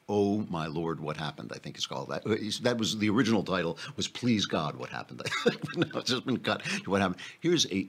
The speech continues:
she, she begins it, she goes on, what is this? I, I can't remember. Good Morning America, one of the morning shows. So she goes on two minutes, two minutes of blaming every other person in America for her loss. It is,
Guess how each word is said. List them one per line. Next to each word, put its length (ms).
she, 420
she 160
begins 320
it, 80
she 120
goes 180
on, 280
what 140
is 120
this? 200
I, 80
I 60
can't 180
remember. 340
Good 200
Morning 280
America, 400
one 120
of 80
the 60
morning 320
shows. 320
So 120
she 140
goes 260
on 340
two 260
minutes, 440
two 200
minutes 420
of 300
blaming 640
every 600
other 320
person 440
in 120
America 420
for 140
her 160
loss. 300
It 120
is, 140